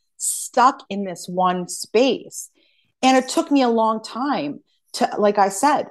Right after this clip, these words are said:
stop looking outward for why I was stuck in that space and instead stop and say, "You know, <laughs> I can really click my heels and go home anytime I choose." No one has me, like, shackled to a, a chair or a cement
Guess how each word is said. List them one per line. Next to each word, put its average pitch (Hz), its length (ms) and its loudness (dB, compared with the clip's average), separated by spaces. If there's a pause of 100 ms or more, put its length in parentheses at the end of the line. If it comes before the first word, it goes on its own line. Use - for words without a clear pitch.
stop 233 320 0
looking 220 460 -6
outward 185 600 0 (140)
for 175 160 -8
why 185 440 4
I 156 180 -2
was 143 180 -6
stuck 156 220 -8
in 151 80 -6
that 151 220 -12
space - 440 -8
and 190 100 2
instead 202 500 4
stop 185 280 2
and 180 120 -8
say, 175 240 -4 (400)
"You 254 100 2
know, 262 380 4 (100)
<laughs> - 80 -8
I 247 160 0
can 370 360 2
really 359 280 4
click 254 280 0
my 269 260 2
heels 254 460 0
and 196 120 -8
go 214 280 4
home 226 340 2
anytime 214 580 -6
I 180 240 -8
choose." 196 420 -6 (340)
No 247 180 6
one 330 180 6
has 240 220 2
me, 220 180 -2
like, 190 200 -2
shackled 214 680 -2 (140)
to 190 200 0
a, 160 160 6 (240)
a - 60 2
chair 208 560 2
or 170 200 -2
a 175 60 -4
cement 196 420 -6